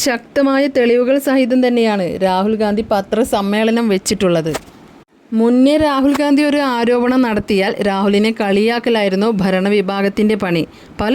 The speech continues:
പേരുകളും അവർ രാഹുലിനെ വിളിച്ചു. തിരിച്ച് രാഹുലിനെ വിളിക്കാനില്ലാഞ്ഞിട്ടോ അതിനുള്ള ശക്തി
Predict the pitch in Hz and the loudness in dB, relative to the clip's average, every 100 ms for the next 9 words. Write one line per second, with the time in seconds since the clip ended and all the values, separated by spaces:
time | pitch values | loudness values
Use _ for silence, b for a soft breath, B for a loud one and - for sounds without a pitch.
0 | 302 277 262 269 277 311 - 254 254 254 | 0 0 2 2 2 0 0 -2 0 0
1 | 240 254 247 247 247 208 202 196 151 B | 0 0 2 2 2 0 0 -4 -4 B
2 | B - 196 190 202 240 214 220 226 240 | B -4 -2 -2 -2 -2 0 0 2 2
3 | 240 214 202 226 240 226 214 226 226 190 | 2 0 0 0 0 0 0 2 0 0
4 | 208 269 226 233 247 254 262 247 220 - | -2 -2 -2 0 2 2 0 -2 -4 -4
5 | 254 | 0